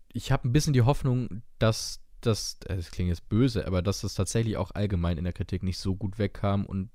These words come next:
für die nächste Staffel, die ja mit Sicherheit kommen wird, äh, da ein bisschen wieder dieser alte Charme reinkommt, weil den hab ich leider echt in vielen Folgen so gar nicht gemerkt.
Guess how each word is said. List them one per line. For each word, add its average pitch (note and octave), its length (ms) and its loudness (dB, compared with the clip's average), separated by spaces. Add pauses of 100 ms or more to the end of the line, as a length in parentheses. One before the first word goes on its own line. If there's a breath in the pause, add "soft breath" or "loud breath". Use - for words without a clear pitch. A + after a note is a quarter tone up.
für - 160 -4
die F#2+ 100 2
nächste G2 260 2
Staffel, G2+ 260 0
die F#2+ 80 2
ja F#2 60 4
mit E2+ 100 0
Sicherheit F2 320 0
kommen E2+ 260 0
wird, G2 240 2 (680 loud breath)
äh, F#2+ 480 4 (160)
da F#2+ 260 2
ein F#2+ 140 0
bisschen F#2 500 2
wieder F#2+ 260 2
dieser F2+ 400 2
alte F2+ 400 2
Charme F2 420 2
reinkommt, D#2+ 480 -2
weil E2+ 100 0
den F#2 180 2
hab B2+ 100 0
ich - 140 -8
leider B2+ 420 -2
echt - 220 -10
in G#2 200 -4
vielen A2+ 280 -4
Folgen G2 320 0
so F#2 100 -4
gar F#2+ 240 0
nicht F2 180 -4
gemerkt. D#2+ 500 -6